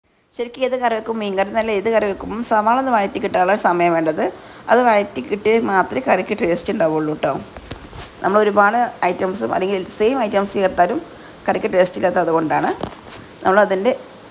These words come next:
സമയം എടുത്ത് വഴറ്റി കൃത്യഭാഗം ആവുമ്പോഴേ അതിന് ടേസ്റ്റ് വരുള്ളൂ. ഇപ്പോൾ സവാള അത്യാവശ്യം നന്നായി വഴറ്റി, ഇനി ഇതിലേക്ക് ഉണക്കമുളക് ചേർത്ത് കൊടുക്കാം. ഉണക്കമുളക് ഇനി ഫസ്റ്റ് നമ്മൾ കടുകും എണ്ണയൊക്കെ പൊട്ടിക്കുന്ന സമയത്ത് വേണമെങ്കിൽ ചേർത്ത് കൊടുക്കാം.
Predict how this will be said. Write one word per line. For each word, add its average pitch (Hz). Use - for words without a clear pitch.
സമയം 196
എടുത്ത് 190
വഴറ്റി 160
കൃത്യഭാഗം 190
ആവുമ്പോഴേ 180
അതിന് 190
ടേസ്റ്റ് 170
വരുള്ളൂ. 151
ഇപ്പോൾ 254
സവാള 185
അത്യാവശ്യം 185
നന്നായി 175
വഴറ്റി, 147
ഇനി 240
ഇതിലേക്ക് 208
ഉണക്കമുളക് 214
ചേർത്ത് 190
കൊടുക്കാം. -
ഉണക്കമുളക് 233
ഇനി 277
ഫസ്റ്റ് -
നമ്മൾ 269
കടുകും 233
എണ്ണയൊക്കെ 226
പൊട്ടിക്കുന്ന 220
സമയത്ത് 208
വേണമെങ്കിൽ 202
ചേർത്ത് 170
കൊടുക്കാം. 131